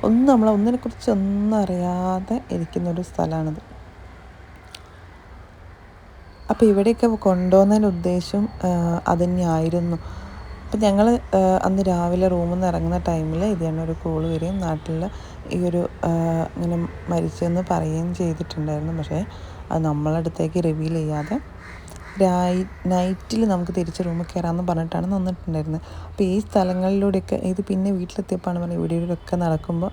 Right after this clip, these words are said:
ഞാൻ പറഞ്ഞു, "നല്ല സുഖമല്ലേ മൈൻഡ്." ആ, മൈ-, സ്വന്തം മൈൻഡ്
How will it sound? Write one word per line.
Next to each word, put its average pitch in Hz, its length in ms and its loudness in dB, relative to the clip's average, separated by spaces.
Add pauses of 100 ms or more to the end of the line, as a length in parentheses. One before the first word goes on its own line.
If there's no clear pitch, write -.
ഞാൻ 165 120 -2
പറഞ്ഞു, 170 140 0
"നല്ല 165 400 0
സുഖമല്ലേ 165 440 -2
മൈൻഡ്." 160 440 -4 (500)
ആ, 165 160 -2
മൈ-, 160 320 -2 (160)
സ്വന്തം 165 500 4
മൈൻഡ് 185 320 2